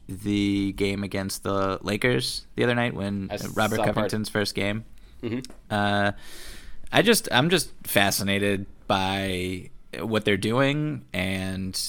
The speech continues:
Speaker 1: how they're going to play and who's gonna be on the floor for them. And I'm, I just love the fact that this is,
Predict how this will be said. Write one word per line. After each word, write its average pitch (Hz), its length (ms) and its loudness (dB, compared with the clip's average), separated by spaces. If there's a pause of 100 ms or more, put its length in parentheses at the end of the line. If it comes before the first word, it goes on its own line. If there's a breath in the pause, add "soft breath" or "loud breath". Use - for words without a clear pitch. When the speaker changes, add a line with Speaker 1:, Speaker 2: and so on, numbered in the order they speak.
(200)
Speaker 1:
how 104 220 0
they're 107 140 0
going 101 300 -2
to - 120 -6
play 107 560 2
and 101 380 -4
who's 101 280 -4
gonna 104 180 -2
be 101 460 -2
on 98 200 -4
the 98 60 -4
floor 104 300 -2
for 113 160 0
them. 107 340 0
And 98 220 -4
I'm, 98 260 -8 (140)
I 101 80 -2
just 101 240 -2
love 101 500 -2
the 104 100 -4
fact 98 360 -4
that 98 340 -4 (880 soft breath)
this 104 220 2
is, - 440 0